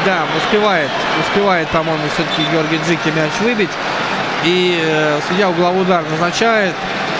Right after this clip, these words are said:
Э, в правые ворота теперь атакуют, э,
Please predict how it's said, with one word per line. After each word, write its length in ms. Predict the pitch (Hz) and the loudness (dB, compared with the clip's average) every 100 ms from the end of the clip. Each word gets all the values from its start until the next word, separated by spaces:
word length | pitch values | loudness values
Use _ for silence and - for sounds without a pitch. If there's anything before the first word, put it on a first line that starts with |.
| - - - | -4 -4 -2
Э, 640 | 165 175 175 170 165 165 165 | 2 2 2 2 2 0 0
в 60 | - | 0
правые 360 | 233 247 214 190 | 2 2 2 2
ворота 320 | 190 190 160 | 2 0 -2
теперь 260 | 151 190 170 | 0 0 2
атакуют, 480 | 185 190 202 156 135 147 | 0 0 2 2 0 0
э, 400 | 143 139 139 | 2 2 2